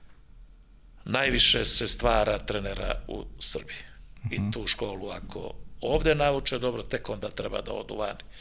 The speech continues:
Speaker 2: Mhm.
Speaker 1: I uvek sam zato da svi naši igrači koji žele da, e, budu treneri, prođu našu školu, prvo rade sa našom decom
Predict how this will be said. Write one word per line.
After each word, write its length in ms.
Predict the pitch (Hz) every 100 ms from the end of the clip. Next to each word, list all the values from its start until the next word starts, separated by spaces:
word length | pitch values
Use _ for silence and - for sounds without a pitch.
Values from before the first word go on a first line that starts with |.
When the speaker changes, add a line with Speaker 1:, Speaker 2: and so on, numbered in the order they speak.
| 117
Speaker 2:
Mhm. 220 | 98 110
Speaker 1:
I 80 | 131
uvek 180 | 147 143
sam 120 | 143
zato 300 | 123 135 -
da 120 | 120
svi 200 | 117 -
naši 260 | - - -
igrači 520 | 123 123 127 - 117 - - - - - - - - - -
koji 160 | - 120
žele 380 | - 160 151 104
da, 100 | 104
e, 420 | 101 - - - - - 123 -
budu 340 | - 120 110 107
treneri, 480 | - 123 113 101 - - - - - - - - - - - -
prođu 340 | 143 147 123
našu 260 | 117 113 -
školu, 440 | - 135 135 139 - - - - -
prvo 220 | - 131 120
rade 220 | 117 107
sa 140 | -
našom 300 | 110 104 113
decom 340 | 123 127 -